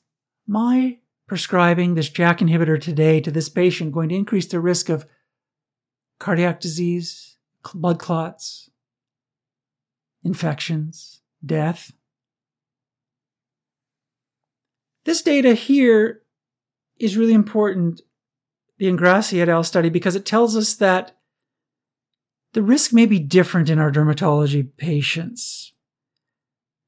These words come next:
That that data from the rheumatology world in the oral surveillance study just might not apply the same way in our dermatology patients.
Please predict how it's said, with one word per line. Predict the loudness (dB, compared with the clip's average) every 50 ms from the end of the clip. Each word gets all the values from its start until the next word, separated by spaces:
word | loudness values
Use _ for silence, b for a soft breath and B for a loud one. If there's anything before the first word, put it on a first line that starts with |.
| _
That | -10 -6 -2
that | -2 -2 -2 2
data | 6 6 8 8 6 4
from | 2 2 2
the | 4 4
rheumatology | 4 4 2 2 2 4 4 6 4 4 4 2
world | 0 2 2 4 4 6 4 4 4
in | 2 2
the | 4
oral | 4 4 4 4 2
surveillance | -2 -2 -2 0 0 2 0 -2 -2
study | -2 -4 -2 -2 -2
just | -4 -4 -6 -6 -6 -6 -2 0
might | 2 2 0 0
not | -2 0 0 0
apply | 0 -2 -2 0 2 2
the | 2 0
same | 0 0 0 2 4 4
way | 4 2
in | 2 2
our | 0 0
dermatology | 0 2 2 2 0 0 -2 -2 0 0 -2 -2 -6
patients. | -6 -6 -6 -6 -8 -12 -16 -18 -20 -20 -20